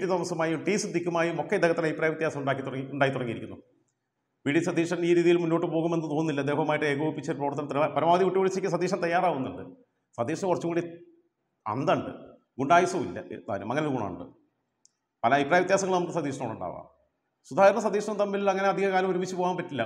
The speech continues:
ഒരു നുഖത്തിൽ കെട്ടേണ്ട കാളകളല്ല രണ്ടുപേരും. സതീശൻ കാളയല്ല, മറ്റേത് വെറും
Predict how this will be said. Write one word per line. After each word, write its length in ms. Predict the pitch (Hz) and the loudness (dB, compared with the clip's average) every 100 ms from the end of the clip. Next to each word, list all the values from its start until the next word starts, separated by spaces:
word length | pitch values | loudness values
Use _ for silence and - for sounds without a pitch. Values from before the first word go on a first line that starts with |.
| 123 | -2
ഒരു 80 | 160 175 | -2 0
നുഖത്തിൽ 240 | 185 185 | -2 -2
കെട്ടേണ്ട 300 | 175 175 180 175 | -4 -2 -2 -2
കാളകളല്ല 460 | 170 165 180 165 180 170 | 0 0 2 4 4 4
രണ്ടുപേരും. 380 | 147 117 98 - - - _ _ _ _ _ _ | 2 -2 -4 -8 -16 -20 _ _ _ _ _ _
സതീശൻ 260 | 113 127 147 151 | -6 -4 0 4
കാളയല്ല, 360 | 143 175 139 120 | 4 4 4 2
മറ്റേത് 280 | 113 123 135 156 | 2 -2 -2 0
വെറും 240 | 139 175 | 0 0